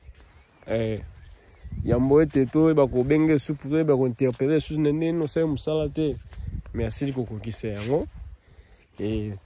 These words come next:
terrain emonani, soit c'est mwa ndako emonani ke non. Mutu akoki koyeba kovanda. Et oyo akovanda pe akoyeba kotia lisusu propriété. Vu que azokuta déjà propriété na kati na esika. Et aesenyi mena matiti okoyeba kotia yango moto.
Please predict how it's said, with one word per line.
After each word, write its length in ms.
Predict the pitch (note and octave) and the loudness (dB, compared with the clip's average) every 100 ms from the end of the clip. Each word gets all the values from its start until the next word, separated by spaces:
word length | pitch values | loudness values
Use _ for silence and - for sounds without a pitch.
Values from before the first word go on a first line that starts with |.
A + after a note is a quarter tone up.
| - | -6
terrain 240 | B2+ B2 | -2 2
emonani, 480 | C#3+ C3+ C#3+ C#3+ C#3+ | 4 4 2 2 0
soit 160 | - D3 | 0 -2
c'est 160 | - | -2
mwa 160 | A#2+ C#3 | -2 0
ndako 240 | C#3+ C#3+ | 0 0
emonani 360 | C3 C#3+ C#3+ C#3 | 0 0 0 0
ke 120 | A#2 | -2
non. 240 | B2+ F3 B3 - - _ - - _ - | 0 -2 -2 -14 -20 _ -20 -20 _ -4
Mutu 480 | C3 B2 - C#3+ A#2+ | 0 0 0 0 0
akoki 500 | A#2+ A#2 - D#3+ C#3+ | -2 -4 -4 -2 -2
koyeba 840 | - A2+ G#2 G2+ - - C#3 B2+ | -4 -6 -6 -8 -10 -4 -2 -2
kovanda. 600 | - A2+ C#3+ C3 A#2 A#2+ - _ - - - - - | -2 0 2 2 0 -6 -12 _ -20 -20 -20 -18 -12
Et 180 | G#2+ G#2 | -8 0
oyo 200 | C#3+ C#3+ | 2 2
akovanda 460 | A#2+ A2+ C#3+ B2+ | 0 0 2 2
pe 120 | A2+ C3+ | 0 -4
akoyeba 320 | B2 C#3 B2+ | -2 -4 -4
kotia 280 | A2+ - C3+ | -6 -4 -4
lisusu 320 | A2+ C3 - | -4 -10 -8
propriété. 600 | A#2+ - A#2+ A2 D#3 F3 - - - | -8 -6 -6 -4 -2 -4 -6 -12 -8
Vu 80 | C#3+ | -4
que 100 | A#2+ | -2
azokuta 500 | A2+ C3 D3+ C3+ A2+ | -2 -4 -4 -4 -4
déjà 220 | A2 B2 | -4 -6
propriété 600 | - G#2+ - G#2 - D3+ | -6 -10 -10 -12 -4 -2
na 100 | C3 | 0
kati 260 | B2+ A#2+ A#2 | -2 -4 -4
na 60 | |
esika. 460 | G#2+ - C3 D3+ C#3+ - - - - - - - - - - - | -6 -6 -8 -6 -6 -10 -16 -16 -18 -18 -20 -20 -20 -16 -14 -10
Et 200 | G#2 G#2 | -4 -2
aesenyi 500 | G#2+ C3 - B2 C#3 | 0 -2 -2 0 0
mena 220 | A#2+ A#2+ C#3 | 0 -2 -2
matiti 360 | A2+ - B2 | -4 -6 -6
okoyeba 300 | B2+ B2 A#2+ | -6 -4 -6
kotia 260 | A2 G#2 C3+ | -8 -8 -6
yango 160 | C3 | -4
moto. 520 | C3+ C#3 D3+ C3 A#2 | -4 -2 -2 -4 -8